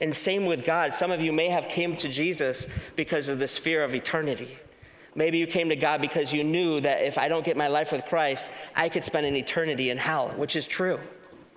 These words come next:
But somewhere along the line, you need to start fearing God and obeying God, not because of fear of hell, but because of fear of disappointing God and trying to,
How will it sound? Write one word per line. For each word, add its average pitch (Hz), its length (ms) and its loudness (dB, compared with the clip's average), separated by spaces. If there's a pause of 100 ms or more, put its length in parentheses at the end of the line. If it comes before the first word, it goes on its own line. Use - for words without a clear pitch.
(1200)
But 156 100 0
somewhere 208 380 2
along 160 240 2
the 143 100 2
line, 143 540 2 (220)
you 160 100 0
need 175 140 2
to 180 80 0
start 156 260 0
fearing 151 340 0
God 156 280 2
and 135 100 0
obeying 143 300 0
God, 151 280 2
not 156 220 0
because 165 280 0
of 139 100 -2
fear 156 180 0
of 123 80 0
hell, 143 400 2 (160)
but 147 160 0
because 143 420 0
of 131 80 0
fear 165 300 2
of 131 80 -2
disappointing 139 560 -2
God 127 260 0
and 120 120 -2
trying 131 180 -2
to, 123 160 -2